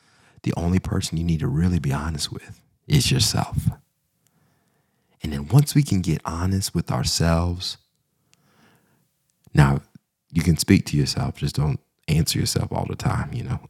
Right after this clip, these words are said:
<laughs> particularly in public, 'cause they'll think you might be a little cuckoo for Cocoa Puffs.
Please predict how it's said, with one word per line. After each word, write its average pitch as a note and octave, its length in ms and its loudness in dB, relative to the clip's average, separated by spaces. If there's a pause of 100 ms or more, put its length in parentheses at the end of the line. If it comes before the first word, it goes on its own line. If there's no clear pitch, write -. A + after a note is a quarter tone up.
(280)
<laughs> - 340 -8
particularly G#2+ 440 4
in G#2 40 -6
public, - 320 -8
'cause G#2 160 -6
they'll C3+ 240 -4 (340)
think C3+ 200 4
you C3 40 2
might C3+ 220 0
be C3+ 80 0
a C3+ 60 0
little C#3+ 340 0 (800)
cuckoo F2 300 6
for - 140 0
Cocoa D#2+ 340 4
Puffs. - 460 -2